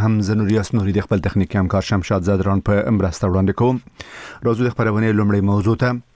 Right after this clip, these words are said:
د بادغیس زلزله ځپلي وایي لا هم ورسره مرسته نه ده شوې او اکثره کسان چې کورونه یې نړېدلي بې سرپناه دي. په بادغیس کې د دوشنبې په ورځ سختې زلزلې وشوې او لسګونو کسانو ته د سر و مال تاوان واوښت.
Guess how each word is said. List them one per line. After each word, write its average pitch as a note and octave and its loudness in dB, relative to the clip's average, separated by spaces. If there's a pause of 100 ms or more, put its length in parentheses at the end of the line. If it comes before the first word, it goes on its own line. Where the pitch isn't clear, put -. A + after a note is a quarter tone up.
(480)
د B2 2
بادغیس B2 0
زلزله B2 0
ځپلي B2 0
وایي B2 2
لا A#2+ 2
هم C3 2
ورسره A2 -2
مرسته G#2 0
نه A2 2
ده A#2 0
شوې C#3+ 2
او C#3 2
اکثره C3+ -2
کسان A#2+ -2
چې A#2+ 0 (180)
کورونه G#2 2
یې G2+ 2 (100)
نړېدلي G2 2 (100)
بې G2+ 0
سرپناه F#2 -2
دي. G2+ 2 (140)
په G2 0
بادغیس G2+ 0
کې A#2 -2
د G2+ 0
دوشنبې G#2 0
په - -6
ورځ G2+ -2 (380)
سختې G#2 -2
زلزلې F#2+ 2
وشوې B2+ 0
او B2+ 0
لسګونو B2 -2
کسانو C3 -2
ته - 0 (480)
د G2 0
سر G#2+ 0
و G2 2
مال G#2 0 (200)
تاوان F#2 0
واوښت. G2 0